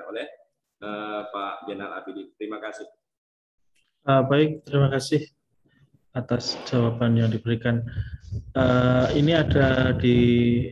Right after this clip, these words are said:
Speaker 2: chat room, ada pertanyaan dari Bapak Anies Baswedan. Adakah formula khusus untuk ketahanan ekonomi di masa pandemi? Karena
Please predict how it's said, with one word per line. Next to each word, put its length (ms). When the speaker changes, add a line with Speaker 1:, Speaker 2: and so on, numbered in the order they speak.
Speaker 2:
chat 240
room, 300
ada 260
pertanyaan 460
dari 240
Bapak 260
Anies 320
Baswedan. 640
Adakah 400
formula 400
khusus 480
untuk 480
ketahanan 640
ekonomi 640
di 80
masa 320
pandemi? 720
Karena 640